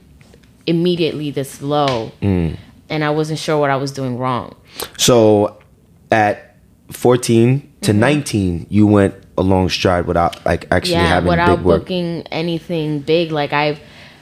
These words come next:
Speaker 1: I booked very small things, like, uh, Nickelodeon commercial I booked, and it was for, like, a promotion for Men in Black Three, and I,
Speaker 2: Yeah.
Speaker 1: I, I really thought Will Smith was gonna be there. <laughs>
Speaker 2: Yeah.
Speaker 1: And they
Speaker 2: Mm-hmm.
Speaker 1: were like, "No, you're just gonna hold up the sc-,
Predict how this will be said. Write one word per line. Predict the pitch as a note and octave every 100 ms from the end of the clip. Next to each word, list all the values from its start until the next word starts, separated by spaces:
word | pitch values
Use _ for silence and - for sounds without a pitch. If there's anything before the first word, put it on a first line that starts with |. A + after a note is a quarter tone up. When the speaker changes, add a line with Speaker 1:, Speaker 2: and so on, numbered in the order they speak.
| - - -
Speaker 1:
I | E3+
booked | F#3+ G3+ -
very | C#3+ E3+ F3+ F#3 E3+ E3
small | D#3 - D#3 C#3+
things, | C#3 C#3+ C3+ A#2+ B2+
like, | C3+ B2+ A#2 - - - D3+
uh, | C#3+ C3+ B2+ A#2 - - _ _ -
Nickelodeon | E3 E3+ F3 D#3+ D3+ D#3 D3
commercial | D#3+ D3+ D3 D#3
I | C#3+
booked, | C#3 D3 C#3+ C#3+ C#3 -
and | C#3 C3+ C3 B2+ B2 -
it |
was | D3 D3
for, | - D3
like, | C3+ C3+ - -
a |
promotion | C#3 D3 C#3+ C#3+ D3+
for | C#3+
Men | C#3 C#3
in | C#3 C3
Black | C3 B2+ -
Three, | D3 C#3+ C#3 C#3
and | C3+ B2
I, | A#2
Speaker 2:
Yeah. | F2+ E2+ D#2+
Speaker 1:
I, |
I |
really | C#3+ D3 C#3
thought | C#3 B2+
Will | C3
Smith | B2+ C3+ B2+
was | B2
gonna | - A#2+
be | D3
there. | D#3+ G3+ A3+ -
<laughs> | -
Speaker 2:
Yeah. | E2 E2 D#2+ D#2 -
Speaker 1:
And | F3+ F#3
they |
Speaker 2:
Mm-hmm. | G3
Speaker 1:
were |
like, | F#3+ F3+ A3
"No, | A#3 A3+ A3+ A3+
you're | A3+ G#3+
just | A3
gonna | A#3+ A#3+
hold | G#3+ G#3 G#3+
up | G#3
the | G#3+
sc-, | - -